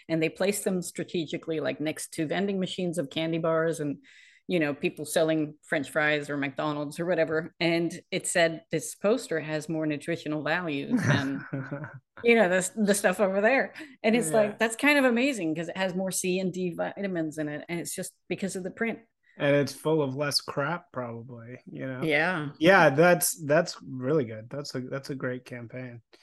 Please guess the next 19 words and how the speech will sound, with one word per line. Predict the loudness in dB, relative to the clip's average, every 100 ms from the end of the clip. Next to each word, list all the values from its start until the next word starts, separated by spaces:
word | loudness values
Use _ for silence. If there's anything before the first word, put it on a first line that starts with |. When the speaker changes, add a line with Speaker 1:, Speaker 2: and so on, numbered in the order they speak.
| _ _ 2
Speaker 2:
Printer | 4 6 4
ink | 4
is | 6
Speaker 1:
Yeah. |
Speaker 2:
probably | 6 6
cheaper | 4 2 0 0 -2
too, | -2 -2 -4
'cause | -8
printer | -6 -6 -4 -6
ink | -8 -10
is | -12 -8
the | -6
most | -6 -8
expensive, | -10 -10 -8 -6 -8 -12 -12
you | -8
know, | -2 -2
like, | -2 -8
per | -4 0 2 2
liter, | 2 2 0 -4